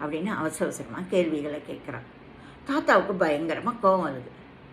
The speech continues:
"ஏண்டா டேய், குத்து கல்லாட்டம் உன் தாத்தா இங்க உட்காந்துருக்கேன், டைகர் சாப்பிட்டானா தூங்குனானான்னு நாயை பத்தியே கேட்குறியேடா நாயே" அப்படின்னு ஏக வசனத்துல அவனை திட்ட ஆரம்பிக்கிறாரு தாத்தா. பயந்து போன பேரன்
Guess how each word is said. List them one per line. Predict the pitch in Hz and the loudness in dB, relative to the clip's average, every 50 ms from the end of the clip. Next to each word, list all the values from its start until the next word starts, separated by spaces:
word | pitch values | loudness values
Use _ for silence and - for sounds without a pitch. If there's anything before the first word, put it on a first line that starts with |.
| - - - - - - - - - | -20 -20 -20 -20 -20 -20 -20 -12 -6
"ஏண்டா | 151 160 170 185 180 | -4 2 4 4 4
டேய், | 180 160 156 139 131 - - - - - - - - - - - - | 4 2 -4 -4 -6 -10 -14 -18 -20 -20 -20 -20 -20 -20 -20 -6 -4
குத்து | 277 285 285 - - | -4 -4 -2 -4 -4
கல்லாட்டம் | 311 - 247 202 190 190 180 180 190 208 202 185 | 2 4 4 4 6 4 4 4 2 0 0 0
உன் | 165 156 - | -2 -6 -4
தாத்தா | - 151 180 196 - 208 | -2 -2 -2 -2 -2 -2
இங்க | 185 160 147 156 | -4 -2 -4 -6
உட்காந்துருக்கேன், | 147 - - 165 165 156 - - 135 - 143 165 220 226 226 - - - - - - - - - - - - - - - | -6 -6 -6 -6 -6 -6 -8 -10 -10 -8 -8 -6 -6 -8 -10 -12 -16 -18 -20 -20 -20 -20 -20 -20 -20 -20 -20 -20 -14 -2
டைகர் | - 185 233 262 285 277 - - | 4 4 6 8 8 8 8 6
சாப்பிட்டானா | 226 208 - - 208 196 190 196 196 | 0 0 2 0 0 2 2 2 0
தூங்குனானான்னு | 185 190 190 208 208 202 190 180 165 170 170 160 165 180 208 240 233 - - - | 0 -2 -2 -2 0 0 0 0 0 0 -2 -4 -2 -4 -4 -4 -6 -6 -6 -2
நாயை | 165 170 202 220 247 240 | 0 2 4 4 4 4
பத்தியே | - 208 - 180 190 208 226 - | 2 -2 -2 0 0 2 2 2
கேட்குறியேடா | 190 180 180 - 175 160 165 156 156 131 - 175 208 208 170 160 | 0 -2 0 0 -2 0 0 0 -2 -2 -2 -2 -2 -2 -2 -2
நாயே" | 160 170 170 180 185 180 170 156 - - - - - | 0 0 2 2 2 2 0 0 -2 -6 -14 -14 -10
அப்படின்னு | - 147 - - 135 - - 139 143 175 214 277 - - - - - - - - - | -10 -10 -8 -10 -10 -10 -8 -8 -6 -4 -4 -4 -6 -8 -16 -20 -20 -20 -18 -4 0
ஏக | 160 185 226 240 202 208 | 4 4 4 6 4 2
வசனத்துல | 170 143 135 - 180 151 147 135 113 - - - 180 214 | 2 0 -4 -6 -6 -4 -4 -6 -8 -10 -8 -6 -4 -4
அவனை | 214 208 180 160 - | -4 -4 -6 -8 -6
திட்ட | - 165 - - 190 | -8 -8 -4 -2 0
ஆரம்பிக்கிறாரு | 160 156 139 131 135 127 147 139 139 - - 202 - - | 0 0 -2 -6 -8 -10 -12 -12 -12 -12 -12 -12 -8 -4
தாத்தா. | - 170 165 - - 123 - - - - - - - - - - - - - - - - - - - - - - - - - - - | -2 -2 -2 -2 -8 -10 -12 -12 -20 -20 -20 -20 -20 -20 -20 -20 -20 -20 -20 -20 -20 -20 -20 -20 -20 -20 -20 -20 -20 -20 -20 -6 0
பயந்து | 165 190 220 262 254 233 | 2 4 4 4 4 4
போன | 196 196 175 160 147 | 4 4 2 2 0
பேரன் | 143 160 156 156 143 147 151 156 165 | -2 0 -2 0 0 -2 -4 -4 -6